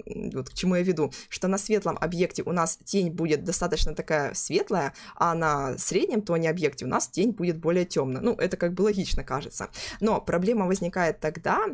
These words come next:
а, если ребята, например, берут и делают свет вот такой вот светлый, и в этом светлом свете берут вот такую вот тёмную тень. И получается тогда такой, ну, скажем так, эффект, э, какого-то лёгкого переконтраста. То есть хотелось бы сделать или же свет в этом случае темнее,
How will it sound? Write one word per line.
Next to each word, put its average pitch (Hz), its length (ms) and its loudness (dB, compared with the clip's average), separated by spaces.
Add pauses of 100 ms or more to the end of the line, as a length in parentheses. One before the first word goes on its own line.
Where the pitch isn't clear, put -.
(260)
а, 175 180 2
если 165 300 0
ребята, 180 320 0
например, 170 320 -2
берут 175 400 0
и 165 60 -4
делают 170 340 2
свет 165 300 2
вот - 100 -6
такой 160 200 0
вот 147 100 2
светлый, 160 540 0 (200)
и 190 200 2
в 151 80 0
этом 175 180 0
светлом 185 460 0 (140)
свете 185 580 2
берут 175 360 0
вот 156 120 0
такую 196 220 0
вот 180 140 0
тёмную 175 340 2
тень. 135 320 -2 (220)
И 190 60 2
получается 185 500 -2
тогда 202 220 0
такой, 202 320 2
ну, 202 100 0
скажем 185 260 0
так, 180 200 -2
эффект, 330 420 -2
э, 180 160 0
какого-то 208 580 -2
лёгкого 190 300 2
переконтраста. 190 800 0
То 156 100 2
есть 156 180 2 (160)
хотелось 202 420 2
бы 185 120 2
сделать 180 420 2
или 185 160 2
же - 220 4
свет - 320 2
в - 20 0
этом 170 180 0
случае - 340 2
темнее, 175 520 2